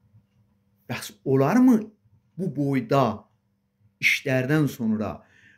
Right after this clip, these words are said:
bu boyda hünərdən, qeyrətdən, mücadilədən sonra dünyaya səs salan o igidlərimizin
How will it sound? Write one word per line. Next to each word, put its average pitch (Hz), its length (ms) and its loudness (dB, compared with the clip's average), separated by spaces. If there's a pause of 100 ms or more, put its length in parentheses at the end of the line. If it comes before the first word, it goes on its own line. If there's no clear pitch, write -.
(180)
bu 185 140 0
boyda 143 420 0 (140)
hünərdən, 127 760 0
qeyrətdən, 123 720 -4
mücadilədən 117 880 0
sonra 110 460 -2
dünyaya 127 640 -2
səs - 600 -2
salan 131 420 -2
o 143 260 -8
igidlərimizin 127 1000 -2